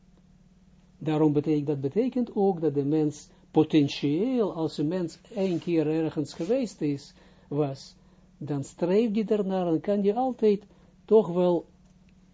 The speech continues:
na een tijd, komt die wel waar hij, erg, waar hij vandaan kwam.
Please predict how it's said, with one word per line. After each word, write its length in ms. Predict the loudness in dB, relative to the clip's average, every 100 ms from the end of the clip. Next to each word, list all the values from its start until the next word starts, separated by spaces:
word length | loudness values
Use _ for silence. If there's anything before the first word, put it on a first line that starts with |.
| -20 -20 -20 -4
na 400 | 2 4 6 4
een 200 | 2 -2
tijd, 420 | 0 2 0 -2
komt 300 | 2 4 4
die 120 | 0
wel 360 | 0 2 0 -2 -18 -12
waar 300 | -4 -2 -2
hij, 340 | -2 -2 -2 -8 -20 -20 _ -20
erg, 320 | -6 -2 -2
waar 440 | -4 -6 -2 -2 -2
hij 160 | -4
vandaan 480 | -4 -4 -4 -4 -8
kwam. 280 | -12 -18 -20